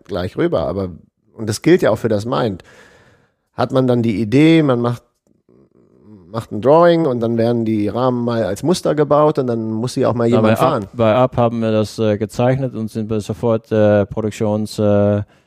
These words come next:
Speaker 2: äh, Formen, äh,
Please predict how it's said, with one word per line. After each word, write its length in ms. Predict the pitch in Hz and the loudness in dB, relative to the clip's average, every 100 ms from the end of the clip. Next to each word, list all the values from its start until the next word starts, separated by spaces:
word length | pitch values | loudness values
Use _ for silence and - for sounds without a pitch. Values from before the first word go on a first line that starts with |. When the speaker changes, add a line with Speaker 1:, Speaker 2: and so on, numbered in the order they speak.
| _ _ _ - | _ _ _ -6
Speaker 2:
äh, 380 | 98 98 98 98 | 0 4 4 2
Formen, 540 | 110 104 101 95 98 | 0 0 0 -4 -2
äh, 920 | 95 95 95 95 95 107 110 110 110 | -2 0 0 0 -2 -4 -6 -6 -8